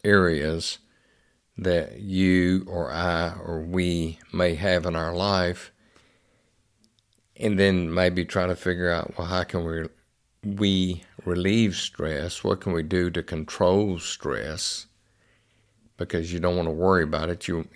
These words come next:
you do wanna be able to control it. So let's just talk, uh, about a few things. One, do you have financial problems?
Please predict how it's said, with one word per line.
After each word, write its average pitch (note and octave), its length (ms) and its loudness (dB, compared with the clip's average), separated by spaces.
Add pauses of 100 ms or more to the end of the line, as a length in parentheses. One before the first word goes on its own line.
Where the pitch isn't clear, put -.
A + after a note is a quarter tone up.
you F2 100 -4
do F2+ 220 0
wanna E2 220 -2
be D#2+ 140 0
able D#2+ 180 -2
to D#2+ 80 -8
control F2 580 0
it. D2+ 100 -10 (1800)
So A#2 140 0
let's C3 240 2
just A#2 220 -2
talk, G2+ 440 -2
uh, F2+ 260 -2 (500)
about E2+ 280 -2
a E2 60 -4
few F2+ 240 -6
things. D#2 580 -6 (680)
One, G2 600 4 (960)
do G#2 100 2
you F#2+ 340 4
have F2 300 0
financial F#2 560 0
problems? B1 920 -6